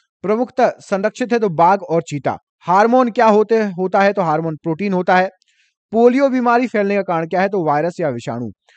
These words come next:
मार्ले मिंटो सुधार अधिनियम कब लागू हुआ था? तो उन्नीस सौ नौ ईस्वी में। अठारह सत्तावन ईस्वी के विद्रोह में नेतृत्व करने वाले नायक कौन थे? तो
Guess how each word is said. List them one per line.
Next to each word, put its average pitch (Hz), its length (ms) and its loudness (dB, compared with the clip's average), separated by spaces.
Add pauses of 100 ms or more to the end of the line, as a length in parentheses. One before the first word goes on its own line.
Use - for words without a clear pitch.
(280)
मार्ले 208 420 2
मिंटो 269 260 0
सुधार 214 300 2
अधिनियम 190 420 -2
कब 180 180 -6
लागू 180 240 -2
हुआ 185 180 -2
था? 202 120 -4
तो 196 60 -8
उन्नीस 156 400 -8
सौ 185 100 -2
नौ 143 180 -2
ईस्वी 131 260 -6
में। 113 160 -6 (720)
अठारह 226 320 2
सत्तावन 262 460 0
ईस्वी 247 240 -2
के 254 100 -4
विद्रोह 233 320 2
में 208 180 0 (360)
नेतृत्व 226 320 -2
करने 247 220 0
वाले 240 220 4
नायक 214 300 2
कौन 226 180 2
थे? 247 120 0
तो 220 220 2